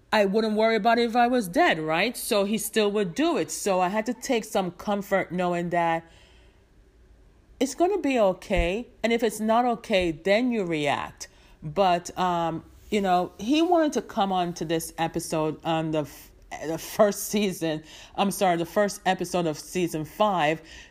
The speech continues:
just to explain what his experience was like and to give some people some tips. Okay, so now that you're here in this academy with all of these diverse players, um, what was the, um, anybody has been at the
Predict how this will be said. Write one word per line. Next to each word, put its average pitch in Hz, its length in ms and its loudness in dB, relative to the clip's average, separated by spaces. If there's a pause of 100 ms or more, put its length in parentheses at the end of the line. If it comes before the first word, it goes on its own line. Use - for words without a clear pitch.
just 339 380 2
to 311 100 2
explain 214 640 -2
what 185 180 2
his 190 220 -6
experience 180 800 -2
was 165 320 -4
like 165 500 -2
and 160 220 0
to 160 100 -4
give 160 220 -2
some 156 180 -6
people 156 240 -6
some 151 260 -6
tips. - 460 -4 (480)
Okay, 330 220 2
so 240 200 -2
now 262 280 2
that - 160 0
you're 262 180 2
here 214 480 -2
in 190 160 -2
this 180 180 -4
academy 175 600 -2
with 165 280 -4
all 170 220 0
of 165 80 -4
these 156 220 -4
diverse 165 520 -4
players, 151 760 -4 (440)
um, 180 400 -2
what 208 320 -2
was 294 300 0
the, 214 480 -4
um, 165 480 -6 (680)
anybody 240 460 -2
has 202 180 -6
been 202 140 -8
at - 100 -12
the 208 60 -6